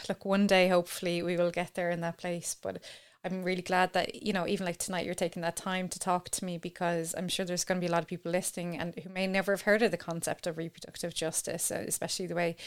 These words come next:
you know, you're explaining it there. And especially, like, in Ireland, where abortion's new, <laughs> you know, officially new anyway, it's on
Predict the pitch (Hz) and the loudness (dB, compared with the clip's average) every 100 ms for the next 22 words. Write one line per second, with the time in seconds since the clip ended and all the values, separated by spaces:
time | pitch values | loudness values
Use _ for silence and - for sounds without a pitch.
0 | - - - 202 180 165 170 170 165 - | -12 -12 -12 -4 -2 0 2 4 2 2
1 | - 180 175 185 185 175 - 170 170 165 | 0 2 0 0 -2 -4 -2 2 4 4
2 | 170 170 165 - 165 - 175 175 - 294 | 2 0 -4 -2 -2 -4 -6 -6 -10 -18
3 | - _ _ - 202 190 202 196 196 196 | -20 _ _ -6 -4 2 8 8 8 4
4 | 185 175 - - 190 175 185 180 202 190 | 4 4 2 0 -2 0 -2 0 -2 -2
5 | 190 214 226 269 269 156 - - - 202 | -4 -8 -2 0 0 0 -6 -10 0 4
6 | - 208 208 185 175 180 - - - 196 | 6 6 4 6 6 6 4 0 0 0
7 | - - 165 165 160 151 160 165 147 151 | 0 -4 -2 0 0 0 -2 -2 -2 -2
8 | 170 175 | -2 -4